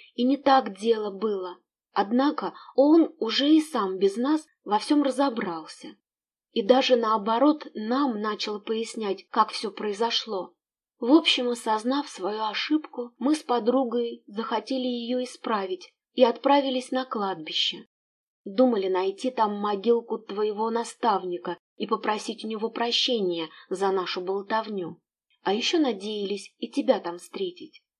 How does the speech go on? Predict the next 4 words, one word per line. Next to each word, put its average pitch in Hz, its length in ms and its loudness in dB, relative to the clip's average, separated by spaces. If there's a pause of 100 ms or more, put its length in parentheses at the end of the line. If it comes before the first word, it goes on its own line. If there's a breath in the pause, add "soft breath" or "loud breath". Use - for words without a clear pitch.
(360)
Полагали, 220 680 0
задержался. 214 840 2 (720)
Но, 277 300 4
увы, 247 360 -6